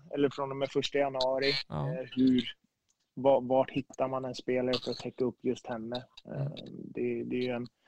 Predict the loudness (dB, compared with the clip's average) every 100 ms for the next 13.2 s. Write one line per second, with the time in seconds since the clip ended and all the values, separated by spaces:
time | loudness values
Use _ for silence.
0 | _ _ -12 -6 -2 0 0 -4 -6 -6
1 | -8 -8 -10 -8 -6 0 2 2 2 2
2 | 2 0 -2 0 0 0 -4 -12 -16 _
3 | _ _ _ _ _ _ -2 2 2 2
4 | 2 4 6 6 6 4 4 2 -2 -6
5 | _ -6 -2 -2 0 0 0 -2 -4 -6
6 | -4 -4 0 0 2 0 -4 _ _ -4
7 | -4 -2 -4 -4 -6 -10 2 6 6 6
8 | 2 0 -18 -20 _ _ 6 6 4 0
9 | 2 4 6 4 4 4 4 4 2 2
10 | 2 0 -2 -4 -2 -2 -2 0 2 4
11 | 4 2 0 -2 -8 0 0 2 0 2
12 | 0 4 2 2 -4 -2 -6 0 0 0
13 | -2